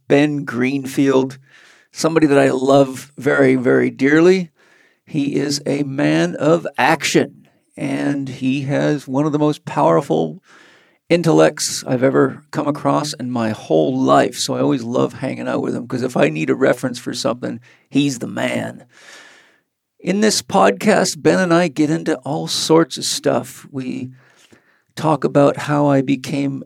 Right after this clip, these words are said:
an espresso lover <laughs> out of necessity. We get deep into intuitive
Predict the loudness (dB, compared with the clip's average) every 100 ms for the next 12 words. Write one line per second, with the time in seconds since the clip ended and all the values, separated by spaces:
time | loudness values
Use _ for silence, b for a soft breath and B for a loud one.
0 | -8 -6 -4 -8 0 2 2 0 0 0
1 | 2 2 2 0 0 -4 -4 -6 -8 -6
2 | 0 0 0 -2 -2 0 0 0 -2 -2
3 | -4 B B B B B B B B B
4 | _ _ -4 2 4 2 -2 _ 0 0
5 | 0 -2 -2 -4 -4 -2 2 2 0 _
6 | -6 -4 -6 -10 -4 -2 0 0 -2